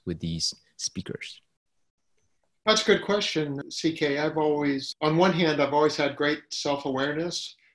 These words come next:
Speaker 2: but on the other hand, I've always been really self-critical of, of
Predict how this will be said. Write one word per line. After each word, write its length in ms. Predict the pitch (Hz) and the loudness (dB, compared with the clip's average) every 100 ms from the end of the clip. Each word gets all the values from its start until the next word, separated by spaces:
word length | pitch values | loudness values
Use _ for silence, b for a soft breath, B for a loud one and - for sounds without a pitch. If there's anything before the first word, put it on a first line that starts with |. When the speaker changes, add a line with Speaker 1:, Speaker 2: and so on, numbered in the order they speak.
| _ | _
Speaker 2:
but 140 | 131 131 | -2 2
on 340 | 135 139 143 | 4 2 0
the 80 | 139 | 4
other 180 | 165 151 | 4 4
hand, 220 | 143 131 | 2 -2
I've 100 | 131 | 0
always 280 | 135 139 135 | 2 2 0
been 340 | 135 131 131 - | -6 -6 -10 -8
really 320 | 156 190 165 | 0 4 4
self-critical 960 | 135 - 151 - 156 180 175 107 113 120 | 2 0 -2 0 0 0 -4 -6 -6 -6
of, 140 | 120 120 _ _ - | -8 -10 _ _ -8
of 260 | 139 139 | -8 -8